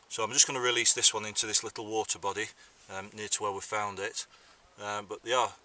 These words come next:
absolutely stunning snakes. I don't know if you can see that close up,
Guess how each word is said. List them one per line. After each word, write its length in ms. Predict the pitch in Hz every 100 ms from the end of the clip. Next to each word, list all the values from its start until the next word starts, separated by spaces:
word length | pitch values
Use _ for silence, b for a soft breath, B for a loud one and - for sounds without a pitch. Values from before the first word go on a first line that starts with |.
| -
absolutely 400 | - 120 107 -
stunning 400 | - - 110 95
snakes. 420 | - 95 98 -
I 40 |
don't 80 | 104
know 20 |
if 140 | 104 -
you 60 |
can 20 | 101
see 180 | 107
that 180 | 95 101
close 320 | - 101 95
up, 180 | 98 110